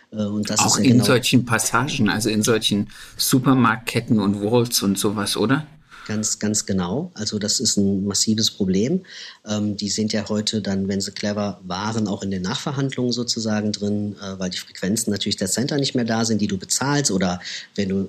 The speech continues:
Speaker 1: ein klassisches E-C-E-Center nimmst, was ja auch suggeriert, vierzig Prozent mehr Umsatzkapazitäten an Volumen zu offerieren über die Öffnungszeiten. Nur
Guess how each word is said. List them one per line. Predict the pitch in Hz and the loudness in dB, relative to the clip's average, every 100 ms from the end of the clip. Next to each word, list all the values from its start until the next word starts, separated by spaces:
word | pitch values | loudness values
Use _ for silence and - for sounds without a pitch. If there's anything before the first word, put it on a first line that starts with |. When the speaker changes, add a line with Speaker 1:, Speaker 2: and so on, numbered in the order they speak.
| - | -4
Speaker 1:
ein | 98 | -8
klassisches | - - - 101 - - | -6 -4 0 0 0 0
E-C-E-Center | 101 92 107 147 - 127 120 113 | 2 2 4 4 4 4 4 4
nimmst, | 113 113 113 - | 4 4 2 0
was | 101 - | 0 2
ja | 95 | 0
auch | 90 - | 0 -2
suggeriert, | 101 104 101 113 117 | 0 0 0 0 0
vierzig | 120 117 - - - | -2 0 0 -2 -2
Prozent | - - 104 | 2 4 6
mehr | 101 | 6
Umsatzkapazitäten | 135 135 127 - 123 120 113 113 107 113 107 98 | 4 4 2 0 -2 0 0 0 2 2 2 2
an | 98 | 2
Volumen | 98 113 135 139 135 - - - | 2 2 4 2 0 -4 -12 -4
zu | - 127 | -2 -2
offerieren | 123 123 113 120 123 120 117 | -2 0 2 2 2 0 2
über | 135 123 123 | 0 2 2
die | 127 123 | 2 0
Öffnungszeiten. | 123 123 113 - 113 107 107 113 110 - - - - | 0 2 2 2 2 2 2 2 0 -4 -12 -8 0
Nur | 107 117 117 117 | 2 4 2 0